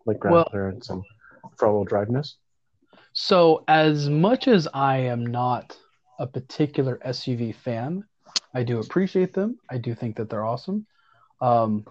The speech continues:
Speaker 2: not my own particular cup of tea.
Speaker 1: Right, neither was mine.
Speaker 2: So,
Speaker 1: But as
Speaker 2: yes,
Speaker 1: a bug-out vehicle,
Speaker 2: I would prefer a minivan just for the sheer volume of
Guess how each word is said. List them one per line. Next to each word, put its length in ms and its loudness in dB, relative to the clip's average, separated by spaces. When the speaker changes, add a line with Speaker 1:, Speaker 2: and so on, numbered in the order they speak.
Speaker 2:
not 360 -2
my 240 -2
own 180 -4
particular 460 -6
cup 220 -6
of 100 -14
tea. 320 -4
Speaker 1:
Right, 280 2
neither 240 2
was 180 -2
mine. 340 -4
Speaker 2:
So, 380 4
Speaker 1:
But 180 6
as 100 6
Speaker 2:
yes, 160 8
Speaker 1:
a 40 6
bug-out 280 6
vehicle, 400 2
Speaker 2:
I 280 6
would 760 4
prefer 680 -2
a 80 -2
minivan 640 -2
just 220 -6
for 140 0
the 120 0
sheer 380 0
volume 640 0
of 420 -8